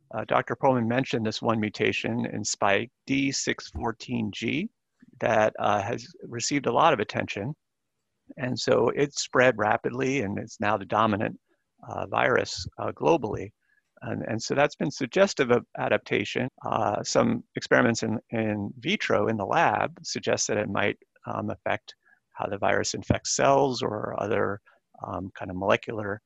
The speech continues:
um, traits. Uh, however, it's also possible that these, that early kind of chance events gave this virus something like a head start in certain areas, or that other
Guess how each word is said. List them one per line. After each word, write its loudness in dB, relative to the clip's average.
um, -8
traits. -4
Uh, -8
however, 6
it's 2
also 6
possible 2
that -2
these, -6
that -2
early 2
kind -2
of -4
chance 2
events 2
gave -4
this -4
virus 2
something -2
like -2
a -4
head 0
start 2
in -4
certain -4
areas, -2
or -2
that 0
other 4